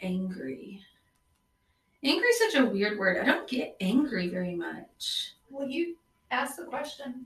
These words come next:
Speaker 1: <laughs> Well, I did.
Speaker 2: Okay, so what
Speaker 1: But, I mean, things that make me angry,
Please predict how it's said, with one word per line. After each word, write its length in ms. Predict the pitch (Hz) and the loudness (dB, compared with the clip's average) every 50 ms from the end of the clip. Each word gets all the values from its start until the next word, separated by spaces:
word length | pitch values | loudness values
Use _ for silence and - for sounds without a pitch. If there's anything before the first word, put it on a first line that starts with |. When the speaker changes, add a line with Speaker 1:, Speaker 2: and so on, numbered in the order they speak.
| - - | -16 -18
Speaker 1:
<laughs> 120 | - - | -4 2
Well, 540 | 254 254 240 - - 330 359 370 370 - - - | 2 2 6 10 12 12 12 12 12 8 6 6
I 180 | 240 247 254 233 | 6 6 6 6
did. 160 | - 269 277 | 6 6 8
Speaker 2:
Okay, 400 | - - 285 294 240 240 - - | 8 10 12 12 12 10 10 8
so 220 | 277 262 247 247 | 6 6 6 6
what 380 | 247 262 262 277 269 269 269 262 - | 6 8 6 8 8 8 6 6 8
Speaker 1:
But, 540 | 240 247 247 247 233 226 - - - - - _ _ - | 10 12 12 12 12 8 6 2 -6 -12 -18 _ _ 2
I 120 | 233 240 | 4 8
mean, 500 | 262 269 254 240 226 214 214 202 208 - - _ _ _ - | 8 8 8 8 4 2 0 -2 -6 -8 -14 _ _ _ 2
things 260 | 247 262 339 403 403 | 4 6 6 6 6
that 160 | 415 403 - 226 | 6 6 6 6
make 200 | 220 220 - 202 | 4 2 2 0
me 200 | 185 175 175 - | 0 -2 -2 -2
angry, 840 | - 180 180 202 240 262 269 269 330 339 339 349 359 370 381 370 | -2 0 2 4 6 6 6 6 4 2 2 2 0 -2 -4 -6